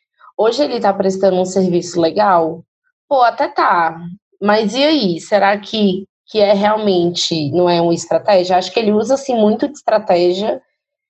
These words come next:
e que bom que ele tá fazendo uma estratégia certa se ele tiver fazendo isso, porque, assim, eu acho que ele tem um espaço, um público bom, e que ele tá dando voz pro que precisa ser dado, voz.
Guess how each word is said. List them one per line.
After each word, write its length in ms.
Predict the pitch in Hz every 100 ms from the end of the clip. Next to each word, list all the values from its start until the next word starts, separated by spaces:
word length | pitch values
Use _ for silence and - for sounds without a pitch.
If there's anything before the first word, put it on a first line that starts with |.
| _ -
e 80 |
que 120 | 214 233
bom 180 | 262 277
que 80 |
ele 140 | 349 381
tá 160 | 349
fazendo 260 | 320 349 349
uma 80 | 349
estratégia 460 | 359 370 359 370 494
certa 360 | 427 240 269
se 100 | 330
ele 100 | 359
tiver 220 | 330 359
fazendo 360 | 359 359 381 403
isso, 380 | 415 196 190 196
porque, 260 | - 208 208
assim, 600 | 196 196 196 202 175 165 165 _ _ _ _ -
eu 140 | 202
acho 320 | 190 202 -
que 120 | - 226
ele 180 | 214
tem 160 | 214 220
um 160 | 202 202
espaço, 540 | 202 - 185 190 202
um 80 | 196
público 400 | 202 180 190 190
bom, 420 | 160 175 180 - - _ _ -
e 500 | 196 208 220 247 247 -
que 80 |
ele 180 | 269 269
tá 140 | 277 269
dando 300 | 262 269 277
voz 420 | 254 247 262 254
pro 120 | -
que 120 | 302 302
precisa 520 | 294 294 285 285 277
ser 340 | - 277 285 302
dado, 420 | 370 208 175 185 196 190 _ _ -
voz. 440 | 208 208 160 175